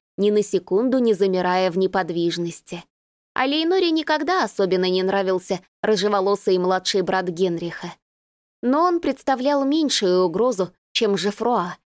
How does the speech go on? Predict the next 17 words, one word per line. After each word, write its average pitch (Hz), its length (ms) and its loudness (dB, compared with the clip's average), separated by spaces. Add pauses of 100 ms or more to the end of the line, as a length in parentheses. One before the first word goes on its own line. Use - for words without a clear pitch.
(520)
К - 80 -18
тому 320 320 2
же 320 100 0
ему 254 340 2
едва 226 460 0
исполнилось 214 640 2
двадцать 196 540 -2
лет. 269 320 -4 (580)
Еще 311 400 2
было 285 300 2
время 190 300 2
решить, 185 440 -2 (200)
чем 214 260 0
занять 185 420 -2
его 196 320 0
в 202 80 -4
будущем. 170 640 -2